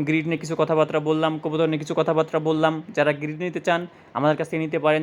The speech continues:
যারা কবুতরের বাচ্চা নিতে চান, আমাদের সঙ্গে কন্ট্যাক্ট করবেন WhatsApp এবং ইমুতে। উন্নত মানের কবুতর আপনাদের হাতে তুলে দেবো ইনশাআল্লাহ। আপনি আপনার কবুতর থেকে তখনই হান্ড্রেড পার্সেন্ট পাবেন, যখন আপনার কবুতর ফিট থাকবে। So ফিট থাকার জন্য অবশ্যই ভালো মানের খাবার দিবেন, ভালো মানের গ্রিড দিবেন,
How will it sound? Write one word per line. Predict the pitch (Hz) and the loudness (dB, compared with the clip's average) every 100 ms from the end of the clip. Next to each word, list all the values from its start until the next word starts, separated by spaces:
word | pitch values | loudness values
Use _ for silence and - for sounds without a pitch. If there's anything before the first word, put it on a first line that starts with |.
| 156 | 2
যারা | 156 | 0
কবুতরের | 160 160 170 160 | -2 -4 -2 2
বাচ্চা | 160 165 160 | 2 2 -4
নিতে | 160 | -2
চান, | 165 160 | 0 0
আমাদের | 156 156 | 0 -2
সঙ্গে | 160 151 | -4 0
কন্ট্যাক্ট | 160 160 160 | 0 0 0
করবেন | 165 165 147 | 0 0 4
WhatsApp | 147 - 185 165 | 2 2 -2 -2
এবং | 156 160 | -4 -2
ইমুতে। | 170 175 170 170 - - 175 | 0 0 0 -2 -10 -8 0
উন্নত | 185 190 190 | 2 4 4
মানের | 180 175 - | 4 2 -2
কবুতর | 175 185 170 | 2 6 6
আপনাদের | 165 160 151 | 4 -4 -2
হাতে | 156 170 170 | -2 -2 -2
তুলে | 160 156 | -2 -2
দেবো | 160 160 | -2 -2
ইনশাআল্লাহ। | 156 185 165 156 196 - - 151 | 2 4 4 2 -4 -10 -2 -2
আপনি | - 233 | 2 2
আপনার | 240 254 240 | 2 0 -2
কবুতর | 226 226 214 | 0 2 2
থেকে | 233 240 247 | 0 0 4
তখনই | 202 220 247 214 | 4 4 0 0
হান্ড্রেড | 196 185 - | -2 -4 0
পার্সেন্ট | 165 160 190 170 | 0 0 -6 -2
পাবেন, | 165 214 214 | -2 -2 -2
যখন | 185 185 220 | -2 0 -2
আপনার | 208 208 190 | -2 -2 -2
কবুতর | 196 196 185 - | -2 2 0 2
ফিট | 226 226 180 | 0 0 0
থাকবে। | 151 123 113 - - _ - | 0 -2 -8 -12 -20 _ -2
So | 185 | 0
ফিট | 226 220 208 | 0 -2 0
থাকার | 185 185 170 | 2 0 0
জন্য | 185 196 | -4 0
অবশ্যই | 160 160 196 165 | -2 0 -2 0
ভালো | 165 | -2
মানের | 165 160 | -2 -2
খাবার | 160 156 151 | 2 2 2
দিবেন, | 156 165 147 | -2 -4 -2
ভালো | 147 143 | -2 0
মানের | 147 139 | -2 -2
গ্রিড | 147 156 151 | -2 -2 -2
দিবেন, | 156 165 | 2 2